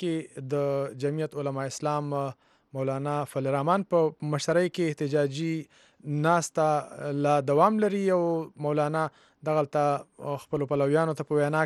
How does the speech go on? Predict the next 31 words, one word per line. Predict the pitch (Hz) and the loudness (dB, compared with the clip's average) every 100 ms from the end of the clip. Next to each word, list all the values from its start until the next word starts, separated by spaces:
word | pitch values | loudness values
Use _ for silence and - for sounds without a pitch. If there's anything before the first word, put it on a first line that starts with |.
| - | 0
کې | 156 - - - _ - | -4 -6 -16 -20 _ -10
په | 156 156 | 2 4
پاکستان | 151 160 - 196 185 | 4 2 4 4 2
کې | 170 | 0
په | 165 165 | 0 4
زوره | 202 185 | 4 6
د | 165 156 | 4 4
بې | 151 | 2
درکه | 147 139 139 | 2 -2 -2
کړل | 143 - | -2 0
شوو | 180 151 - | -2 0 2
خلکو | 170 - 151 | 2 0 -6
په | 147 | -6
مسله | 143 143 160 156 | -2 2 2 2
باندې | 151 147 | 0 0
هم | 185 180 - - - - 151 139 | 0 -2 -10 -20 -18 -2 -2 0
خبره | 156 143 185 - | 2 4 4 4
کړې | 180 165 | 2 4
ده، | 170 160 | 4 4
په | 147 | 0
حکومت | 139 143 143 - 143 | -4 -4 -6 -4 -6
یې | 135 135 | -4 -2
نیوکې | 143 180 196 - | 0 0 -2 -4
کړې | 175 156 | -4 -2
دي | 156 | -2
او | 143 | -2
حکومت | 127 139 139 - 143 | -4 -8 -8 -8 -10
نه | 135 - - _ 143 | -10 -12 -20 _ -6
غوښتنه | 139 214 208 196 | -2 2 2 2
کړې | 175 | 2
ده | 156 | 2